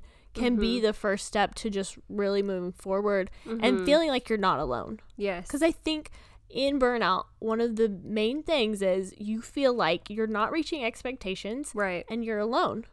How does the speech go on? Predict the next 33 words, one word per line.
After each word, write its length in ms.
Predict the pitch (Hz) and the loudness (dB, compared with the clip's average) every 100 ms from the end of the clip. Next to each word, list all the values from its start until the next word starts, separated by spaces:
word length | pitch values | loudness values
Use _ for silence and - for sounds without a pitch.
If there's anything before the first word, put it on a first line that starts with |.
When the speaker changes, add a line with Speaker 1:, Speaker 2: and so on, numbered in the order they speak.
| - | -2
Speaker 2:
Yes. 420 | 214 185 - - - - | -2 -2 -8 -14 -14 -6
Speaker 1:
And 140 | 247 | 0
so 100 | 277 | 2
if 100 | 277 | 2
you 420 | 240 262 339 359 - | 0 0 0 -2 -6
can 220 | - 320 | -8 -4
get 260 | 262 240 240 | 0 0 0
someone 240 | 311 285 | -2 -2
on 240 | 254 220 233 | 0 0 0
your 100 | 311 | -2
team 480 | 339 381 233 208 247 - - - - - | 0 2 2 0 -4 -14 -20 -20 -16 -2
and 300 | 233 240 214 | 0 2 -2
you 240 | 226 214 240 | -10 -6 0
don't 340 | 214 240 302 | 6 6 6
feel 160 | 254 220 | 2 2
alone 260 | 202 202 | 4 2
anymore, 420 | 202 202 196 190 190 - | 0 -2 -4 -6 -8 -6
that's 240 | 226 277 - | -2 0 -2
gonna 120 | 294 | -2
be 80 | 233 | 0
half 200 | 196 180 | 0 -2
the 60 | 185 | -4
battle. 420 | 185 151 - - - | -4 -4 -6 -6 2
Speaker 2:
I'm 200 | 240 311 | 4 6
thinking 340 | 330 269 226 | 4 2 2
of 60 | 202 | 2
marriage 340 | 180 175 170 170 | 4 2 0 -2
when 120 | 185 | -2
you're 100 | 180 | -2
talking 360 | 208 220 208 180 | -2 -2 -2 2
about 120 | - | 12
Speaker 1:
<laughs> 80 | |
Yeah. 80 | 381 | 12